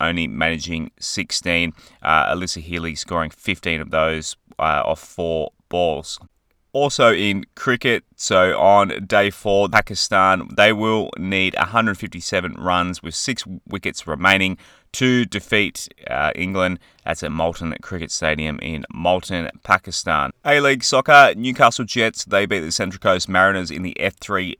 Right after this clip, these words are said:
Derby two one at Central Coast Stadium yesterday,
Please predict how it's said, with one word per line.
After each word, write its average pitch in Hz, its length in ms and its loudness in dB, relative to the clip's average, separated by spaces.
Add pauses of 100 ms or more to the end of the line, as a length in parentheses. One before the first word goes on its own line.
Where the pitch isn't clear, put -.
Derby 90 460 -4
two - 280 -6
one 87 260 0
at - 120 -10
Central - 260 -10
Coast 78 340 -4
Stadium 110 480 0
yesterday, 101 580 0